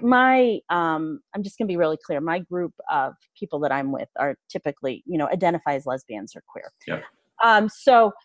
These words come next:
Speaker 1: <laughs> she goes, "You know, our group is so small, like, nobody's gonna be, like, judging you because you're coming out late in life. They're like, 'Come on in, we <laughs> need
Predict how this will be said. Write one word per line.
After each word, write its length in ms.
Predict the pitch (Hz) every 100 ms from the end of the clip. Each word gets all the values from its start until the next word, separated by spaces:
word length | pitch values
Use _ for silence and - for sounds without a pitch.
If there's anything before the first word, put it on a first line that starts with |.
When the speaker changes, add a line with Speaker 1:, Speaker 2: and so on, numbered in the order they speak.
| _ _
Speaker 1:
<laughs> 40 | 190 - - - - 285
she 160 | - 294
goes, 260 | 311 269
"You 80 | 269
know, 280 | 294 302 285 - - _ _ -
our 160 | 294
group 260 | 262 339 285 -
is 160 | 254 -
so 200 | 240 294
small, 680 | - 226 208 254 311 349 285
like, 220 | 226 220 214
nobody's 560 | 226 285 427 381 -
gonna 200 | 233 214
be, 120 | 190 180
like, 220 | 175 170 - - -
judging 420 | 214 220 214 190
you 140 | 165
because 300 | 165 160 170
you're 80 | 165
coming 300 | - 165 165
out 180 | 160 -
late 220 | 165 160
in 60 | 160
life. 360 | 160 160 160 - - - 233
They're 180 | 285
like, 260 | 269 - -
'Come 220 | - 285
on 220 | 403 415
in, 280 | 381 427 359
we 120 | 254
<laughs> 140 | - -
need 180 | 294